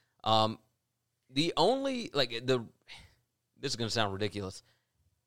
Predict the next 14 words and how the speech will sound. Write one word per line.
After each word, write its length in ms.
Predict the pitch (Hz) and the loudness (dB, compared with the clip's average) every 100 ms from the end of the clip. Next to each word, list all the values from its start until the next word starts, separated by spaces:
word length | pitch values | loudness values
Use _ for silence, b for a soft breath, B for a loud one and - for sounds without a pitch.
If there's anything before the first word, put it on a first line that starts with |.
| _ - | _ -4
I 80 | |
think 180 | 170 247 | -2 -2
the 60 | 185 | -4
Titans 420 | 117 123 92 107 | 2 2 2 0
match 240 | 113 113 | 2 4
up 120 | 113 - | 2 0
really 380 | 98 107 139 123 | -2 0 0 -2
well 460 | 104 107 101 101 - | 2 4 4 0 -4
against 280 | 110 113 113 | -4 -4 -4
Lamar 260 | 107 101 | -2 -2
Jackson. 380 | 95 98 - - _ _ _ _ _ - _ _ _ _ _ _ - | -2 -4 -6 -18 _ _ _ _ _ -20 _ _ _ _ _ _ 0
I 120 | 113 | 2
just, 260 | 120 120 - | 2 0 -2
I, 120 | 92 | -6